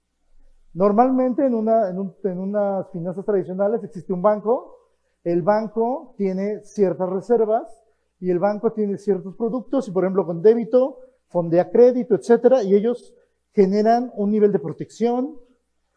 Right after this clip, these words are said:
acerca del ahorro y generan un nivel de, de infraestructura alrededor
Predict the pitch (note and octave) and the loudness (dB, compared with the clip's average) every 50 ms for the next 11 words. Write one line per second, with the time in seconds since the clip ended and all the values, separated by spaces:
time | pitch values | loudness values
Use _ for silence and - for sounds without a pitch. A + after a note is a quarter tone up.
0 | _ _ _ _ _ E3 - G3+ F#3+ E3+ F#3 F3+ E3 D#3 D#3+ F3+ G#3+ B3 C4 B3+ | _ _ _ _ _ -2 0 0 2 2 4 4 8 8 8 10 10 10 10 8
1 | B3+ C4+ C4+ C4+ B3+ - F3 E3+ - G3 F3+ F#3 G3 F#3+ G3+ G3+ G#3 G3+ G3 G3 | 6 2 2 2 0 0 -4 -6 -6 -4 -4 -2 0 2 2 0 0 -2 -6 -4
2 | F#3+ G3 F#3 F#3+ F#3 F3 F#3+ F#3 E3+ C3+ B2 C3 D3+ D3 C#3+ D3 D3 C#3 - - | -2 0 0 0 0 0 0 0 -2 -6 -4 -4 -2 0 0 0 -2 -4 -6 -12
3 | - _ _ _ G3+ G3 D#3 D3+ F#3+ F#3 F3+ F#3 - G3 F3+ D3+ - B3 B3 B3+ | -20 _ _ _ -2 -2 0 0 0 0 0 0 -4 -6 -6 -4 -2 0 4 4
4 | B3+ A#3+ G#3 F#3 F3 D#3+ E3+ E3 F3 G3 G3+ G3+ G3 - | 4 4 4 0 0 0 0 2 2 0 0 -2 -4 -12